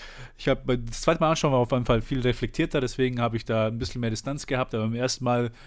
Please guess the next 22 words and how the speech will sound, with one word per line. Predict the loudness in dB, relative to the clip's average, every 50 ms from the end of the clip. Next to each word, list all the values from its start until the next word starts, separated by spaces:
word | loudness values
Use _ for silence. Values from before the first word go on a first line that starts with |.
| -12
ich | -10 -10 -6
kann | -6 -4 -4
mich | -2 -4
erinnern, | -4 -2 -2 -2 0 0
da | 0 2
war | 2 2 2
ich, | 2 0 -4 -12 -20 -20 -20 -18 -18 -18 -14 _
da | 2 2
hatte | 2 2 0
ich | -4 -4
bis | -2 0 2
jetzt | 0 0 0 -4 -6 -8 -10
sehr | -12 -12 -10 -2 2 4 4 6
wenige | 6 6 6 4 6
Filme, | 6 4 4 4 4 2
wo | 2
ich | 2
dann | 4 4 4
wirklich | 4 2 2 0
so, | -2 -4 -4 -6
so | -8 -6 -4 -2
wirklich | -2 -2 -2 -4